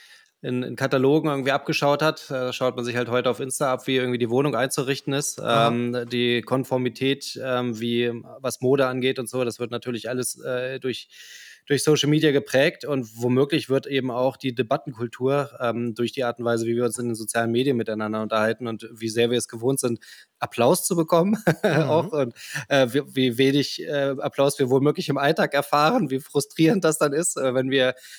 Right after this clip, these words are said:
Speaker 1: ähm, einfach den Müll rausbringen und nur den Müll rausbringen und das gar keine Story ist. <laughs> So. Und gar nicht dann noch drei Freunde sagen, „Alter Martin,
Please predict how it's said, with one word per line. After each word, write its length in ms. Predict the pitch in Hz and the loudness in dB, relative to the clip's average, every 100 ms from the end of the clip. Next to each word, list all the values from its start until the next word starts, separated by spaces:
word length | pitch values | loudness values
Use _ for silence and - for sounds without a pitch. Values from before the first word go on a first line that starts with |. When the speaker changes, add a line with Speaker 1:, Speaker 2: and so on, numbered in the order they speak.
| - _ | -20 _
Speaker 1:
ähm, 280 | 131 120 123 | -2 0 0
einfach 260 | 127 127 127 | 0 0 0
den 180 | 127 | 2
Müll 140 | 127 139 | 4 4
rausbringen 520 | 135 135 - 147 147 | 4 2 2 0 2
und 340 | 127 120 139 _ 170 | -2 -6 -14 _ -20
nur 180 | - 139 | -4 2
den 140 | 156 139 | 4 4
Müll 140 | 143 | 4
rausbringen 500 | 175 202 - 208 226 | 4 0 0 -2 -2
und 160 | 151 135 | -2 0
das 160 | - | 0
gar 120 | 139 | 0
keine 220 | 143 143 143 | 2 0 0
Story 400 | - 160 175 175 | 2 4 4 2
ist. 240 | 202 - | 0 0
<laughs> 680 | 208 196 220 233 - 226 240 | 0 0 0 -2 -2 -2 0
So. 240 | - 202 208 202 202 175 | 2 2 2 0 0 2
Und 240 | 156 151 - 156 | 2 2 0 2
gar 160 | 143 | 4
nicht 120 | 151 | 4
dann 120 | 147 147 | 4 2
noch 80 | |
drei 220 | 147 139 139 | 2 2 2
Freunde 280 | 151 143 | 4 4
sagen, 220 | 143 143 143 | 6 4 2
„Alter 420 | - 151 175 170 156 | 2 4 4 4 4
Martin, 560 | 156 175 208 156 135 | 4 4 2 0 0